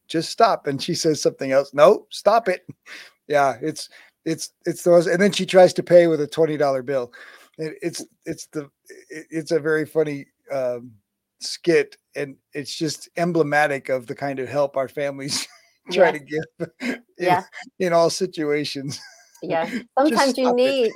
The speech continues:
Speaker 2: you need someone just to come in and s-, and say the right thing, and it might feel hurtful at the t-, it didn't feel hurtful, but to some people it might have done. But it,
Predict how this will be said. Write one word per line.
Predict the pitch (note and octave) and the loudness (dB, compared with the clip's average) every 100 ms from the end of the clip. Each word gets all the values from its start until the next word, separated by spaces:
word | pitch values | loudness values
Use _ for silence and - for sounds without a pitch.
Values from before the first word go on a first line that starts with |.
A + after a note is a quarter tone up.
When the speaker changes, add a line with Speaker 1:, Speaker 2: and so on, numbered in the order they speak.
| - | -2
Speaker 2:
you | A3 | 0
need | A#3+ C4+ A#3+ | 2 0 -2
someone | - A3 G#3 G3 | 0 0 0 -4
just | G3 G3 | -6 -10
to | G3 | -6
come | - G3 | -4 -2
in | G#3 | -2
and | G3 F#3 | -4 -6
s-, | - - - | -10 -18 -12
and | F3+ F3 | -8 -4
say | G#3+ G3+ | -2 0
the | G3 | 0
right | G3 F#3 - | -2 -2 -4
thing, | G#3 F#3 | -6 -4
and | F3+ | -6
it | E3+ A#2+ | -8 -6
might | G#3 B3 G#3 | 0 0 0
feel | A3+ G#3 A3 | -2 -2 0
hurtful | A3 A3 G3+ | 0 -2 -6
at | F3 | -8
the | D#3 | -10
t-, | - | -10
it | A3 | -4
didn't | G4+ D#4 | -2 -2
feel | D4+ C4+ | -2 -2
hurtful, | B3 C#4 A3+ F#3+ | 0 -2 -2 -4
but | F#3 F3 | -4 -10
to | - | -6
some | A3+ A#3 | -6 -4
people | A#3 G3 | -6 -6
it | F3 | -6
might | F3+ F3+ F#3+ | -6 -6 -8
have | G#3+ | -8
done. | A3 A3+ A3+ _ _ _ - | -4 -6 -6 _ _ _ -2
But | F#3+ - | -2 -2
it, | F#3 | -8